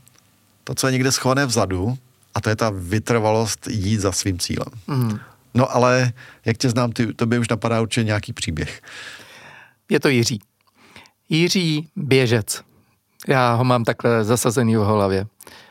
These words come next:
Speaker 2: Eh, zamiloval se do běhání a před mnoha, mnoha lety. Eh, úspěšný podnikatel.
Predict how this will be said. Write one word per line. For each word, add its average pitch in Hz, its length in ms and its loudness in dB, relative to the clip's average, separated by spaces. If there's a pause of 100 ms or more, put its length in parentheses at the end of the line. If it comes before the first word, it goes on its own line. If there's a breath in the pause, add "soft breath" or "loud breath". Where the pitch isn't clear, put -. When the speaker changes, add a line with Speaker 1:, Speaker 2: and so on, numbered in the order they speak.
(160 loud breath)
Speaker 2:
Eh, 107 320 2
zamiloval 147 420 2
se 131 160 -2
do 113 100 -2
běhání 147 640 0 (540 soft breath)
a 117 420 2 (240)
před - 260 -2
mnoha, 127 500 2
mnoha 120 280 2
lety. 147 420 0 (520 soft breath)
Eh, 117 380 0 (180)
úspěšný - 460 0
podnikatel. 156 760 2